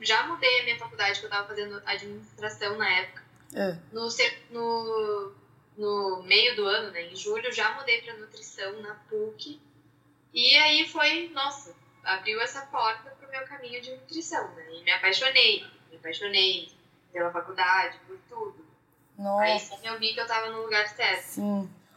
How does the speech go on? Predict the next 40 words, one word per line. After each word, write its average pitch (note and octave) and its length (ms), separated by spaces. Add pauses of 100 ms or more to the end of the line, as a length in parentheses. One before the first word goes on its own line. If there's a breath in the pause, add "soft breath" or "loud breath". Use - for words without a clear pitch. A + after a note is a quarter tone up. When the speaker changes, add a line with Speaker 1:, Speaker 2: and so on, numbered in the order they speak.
(100)
Speaker 2:
Ô, A3+ 100
Vari, C4 320
eu C4 100
gostei C#4+ 300
disso D#4+ 180
que C#4 60
você B3+ 120
falou, A#3+ 220
que A#3 60
você A#3+ 80
teve A#3 200
essa A3+ 160
percepção B3+ 840
de, C4 180
de B3 220
como D4+ 580 (300 loud breath)
realmente C4+ 440
a B3 40
gente B3+ 300
tem B3+ 240
uma C4+ 200
ferramenta, A3+ 920 (640)
né? B3 200
Talvez B3+ 360
eu C#4 60
acho C4 200
que B3+ 60
uma A#3+ 260
das A3+ 200
mais A3+ 220
poderosas A3 540
que - 100
existem A#3+ 760 (720)
ao G3+ 160
nosso, A#3+ 360
ao G#3+ 640
nosso G#3+ 280
favor. A#3 340
E, C4 320
infelizmente, C4 1000